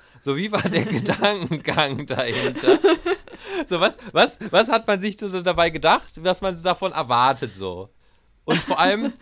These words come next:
<laughs> da, da, ich habe auch diese Theorie, oder es, ich fänd's zumindest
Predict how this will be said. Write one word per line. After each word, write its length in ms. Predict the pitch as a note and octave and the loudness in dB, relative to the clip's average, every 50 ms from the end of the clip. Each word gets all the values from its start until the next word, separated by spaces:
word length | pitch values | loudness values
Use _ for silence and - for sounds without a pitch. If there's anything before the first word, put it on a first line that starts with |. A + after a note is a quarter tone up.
| _ _ - - - - - - | _ _ -20 -20 -20 -20 -20 -20
<laughs> 480 | _ _ _ _ _ _ _ - - - | _ _ _ _ _ _ _ -20 -12 -6
da, 160 | C#3+ E3 D#3 | -6 -4 -4
da, 120 | C#3 D#3 C#3+ - | -6 -8 -12 -10
ich 120 | D3+ C#3 | -6 -4
habe 140 | F3+ G#3 G#3 | 0 2 2
auch 80 | F#3+ F#3 | 0 0
diese 200 | - F3 F3+ E3 | -2 -6 -8 -6
Theorie, 480 | - - E3+ E3 D3 C#3+ E3 G3+ A#3 | -6 -4 -4 -4 -4 -6 -6 -6 -6
oder 160 | G#3 F3+ E3+ D#3+ | -6 -4 -4 -4
es, 120 | D3+ - | -6 -6
ich 420 | C#3+ C3+ C#3 - - A#2+ C#3+ - | -8 -8 -8 -8 -10 -14 -14 -10
fänd's 260 | - - E3+ F3+ F3 - | -8 -8 -8 -8 -10 -12
zumindest 520 | - E3 D3+ - D3+ B2+ - - - | -12 -12 -12 -12 -14 -16 -16 -16 -20